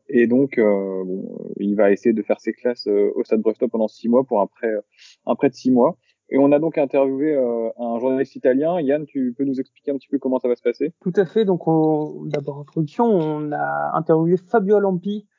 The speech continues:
Speaker 2: Fabio Lampi, qui est en fait le monsieur équipe jeune de l'Inter,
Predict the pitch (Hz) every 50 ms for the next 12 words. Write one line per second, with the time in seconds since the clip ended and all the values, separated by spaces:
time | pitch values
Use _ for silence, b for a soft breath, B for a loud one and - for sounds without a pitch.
0 | _ _ _ _ _ - 170 151 160 165 160 165 170 170 165 - 220 214 - -
1 | 185 170 165 165 202 180 - 190 175 170 170 175 175 185 185 180 - - - -
2 | 196 190 196 202 202 196 196 _ _ _ - 165 160 - - 165 147 147 156 180
3 | 180 175 165 160 160 160 156 147 185